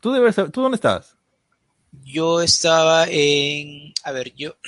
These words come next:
Speaker 2: <clears throat> era seis y media de la tarde, yo estaba de camino de mi universidad a mi casa, estaba por la avenida, eh, Arenales,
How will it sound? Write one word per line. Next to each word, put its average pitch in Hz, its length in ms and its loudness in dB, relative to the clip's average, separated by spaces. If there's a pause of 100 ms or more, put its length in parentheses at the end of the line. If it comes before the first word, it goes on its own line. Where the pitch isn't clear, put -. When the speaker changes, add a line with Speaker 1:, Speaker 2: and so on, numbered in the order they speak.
Speaker 2:
<clears throat> - 180 -10
era 170 160 -2
seis 190 260 -2
y 190 40 -14
media 190 140 0
de 190 60 2
la 180 140 0
tarde, 185 380 -2 (640)
yo 160 80 -4
estaba 170 440 0
de 160 200 -6
camino 165 800 -8
de 156 240 -12
mi 156 100 -18
universidad 151 720 -8
a 160 60 -6
mi 143 140 -10
casa, 160 500 -4 (480)
estaba 147 640 0
por 156 440 -6
la 156 160 0
avenida, 147 960 -6 (100)
eh, 135 400 -10
Arenales, 147 800 -6